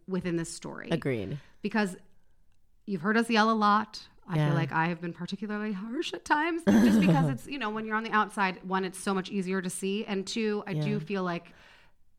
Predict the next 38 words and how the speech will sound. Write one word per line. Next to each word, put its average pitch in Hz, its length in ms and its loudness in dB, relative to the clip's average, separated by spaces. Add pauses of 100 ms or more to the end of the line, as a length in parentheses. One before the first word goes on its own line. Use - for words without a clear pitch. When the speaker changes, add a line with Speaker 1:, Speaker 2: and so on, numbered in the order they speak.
(120)
Speaker 1:
to - 260 -6
anybody, 226 800 -6
it 220 80 -4
was 196 220 -6
so 220 200 0
obvious 175 440 2
what 185 100 -12
was 185 140 -14
going 175 280 -6
on. 156 340 -2
Speaker 2:
Right. 147 200 -2
Except 180 300 2
for 226 80 2
the 202 80 2
mom, 240 300 4
Speaker 1:
Ex- 226 100 0
Speaker 2:
who, 220 200 4
by 180 220 4
the 196 140 2
way, 202 420 4 (300)
M-, 175 120 0 (260)
Arlene, 180 480 4
her, 170 120 -2 (360)
Deb's 185 280 4
mom 160 260 4
says, 156 340 0 (400)
"You 214 140 2
didn't 190 260 2
do 160 140 2
anything. 139 500 -4
You 151 180 -2
were 156 100 -2
in 156 200 -2
love. 131 320 -4
You're 139 200 -8
already 135 440 -2
forgiven." 123 800 -8
Speaker 1:
Right. 170 260 -10